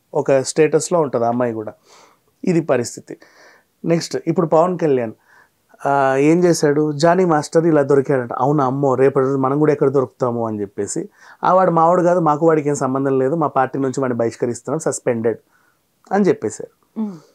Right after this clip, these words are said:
Speaker 1: అంటే లీడర్ అనేవాడు ఎలా ఉండాలి అంటే, బాధితురాల గురించి ఫస్ట్ ఆలోచించి, వీడి సంగతి ఎప్పుడైనా చూసుకోవచ్చు, పెద్ద విషయం కాదు. ముందు ఒక అమ్మాయి బాధితురాలు,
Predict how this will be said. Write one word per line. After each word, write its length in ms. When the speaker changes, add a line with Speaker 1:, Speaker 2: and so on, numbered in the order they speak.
Speaker 1:
అంటే 540
లీడర్ 360
అనేవాడు 380
ఎలా 220
ఉండాలి 400
అంటే, 480
బాధితురాల 640
గురించి 260
ఫస్ట్ 300
ఆలోచించి, 720
వీడి 240
సంగతి 320
ఎప్పుడైనా 300
చూసుకోవచ్చు, 500
పెద్ద 160
విషయం 380
కాదు. 240
ముందు 140
ఒక 120
అమ్మాయి 280
బాధితురాలు, 680